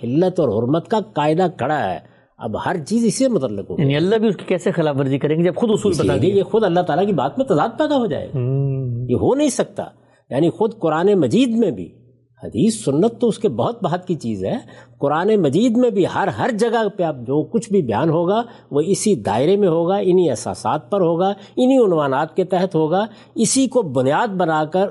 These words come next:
Speaker 1: اس کو سمجھا جائے گا، اسی کے مطابق اس کے بارے میں فیصلہ کیا جائے گا۔
Speaker 2: ٹھیک ہے، ہم سب، پہلی چیز جو یہاں پر زیر بحث آئی، فواحش۔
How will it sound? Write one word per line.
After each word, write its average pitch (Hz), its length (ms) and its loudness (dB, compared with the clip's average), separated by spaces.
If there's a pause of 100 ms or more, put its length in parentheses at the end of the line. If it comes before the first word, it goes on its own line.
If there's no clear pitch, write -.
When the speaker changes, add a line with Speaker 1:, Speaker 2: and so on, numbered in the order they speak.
(100)
Speaker 1:
اس 147 160 -8
کو 139 140 -4
سمجھا 226 420 0
جائے 196 300 2
گا، 214 160 0 (220)
اسی 254 260 2
کے 226 80 0
مطابق 143 400 0
اس 123 120 -10
کے - 80 -4
بارے 113 220 -2
میں 120 80 -4
فیصلہ 98 300 -6
کیا 85 220 -12
جائے - 180 -18
گا۔ - 40 -20
Speaker 2:
ٹھیک 143 180 -4
ہے، 123 40 -6
ہم 110 80 -8
سب، - 120 -6 (380)
پہلی 214 320 0
چیز 190 220 0
جو 160 60 2
یہاں 151 180 0
پر 147 160 -4
زیر 131 300 0
بحث 135 280 -2
آئی، 120 220 -2
فواحش۔ 123 840 -4